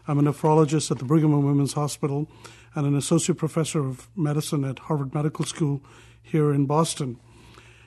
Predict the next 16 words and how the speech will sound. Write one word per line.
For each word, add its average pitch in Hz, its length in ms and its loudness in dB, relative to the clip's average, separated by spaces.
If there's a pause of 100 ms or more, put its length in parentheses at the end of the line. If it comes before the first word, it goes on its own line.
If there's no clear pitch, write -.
(140)
James, 208 380 6
let 247 80 4
me 240 220 10
start 175 640 4
by 151 260 2
asking 175 420 2
you 156 120 6
a 139 60 2
relatively 147 500 0
simple 160 300 -2
question. 143 480 -2 (460)
What 175 180 6
are 226 160 8
biosimilars 151 800 4
and 139 100 0
what 175 220 2